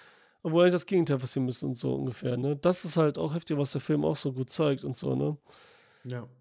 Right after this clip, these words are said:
Speaker 1: Ja.
Speaker 2: Ja.
Speaker 1: Okay. Was hast du?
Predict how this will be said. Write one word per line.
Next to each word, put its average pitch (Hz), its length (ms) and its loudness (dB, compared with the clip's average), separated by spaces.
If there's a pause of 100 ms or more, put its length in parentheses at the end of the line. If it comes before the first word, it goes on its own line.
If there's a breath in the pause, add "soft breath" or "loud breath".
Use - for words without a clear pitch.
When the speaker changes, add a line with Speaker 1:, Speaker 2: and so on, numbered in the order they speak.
(200)
Speaker 1:
Ja. 139 240 -2 (380)
Speaker 2:
Ja. 127 160 -16 (960)
Speaker 1:
Okay. 147 480 -8 (2750 soft breath)
Was 147 180 -2
hast 156 220 -2
du? 147 140 -4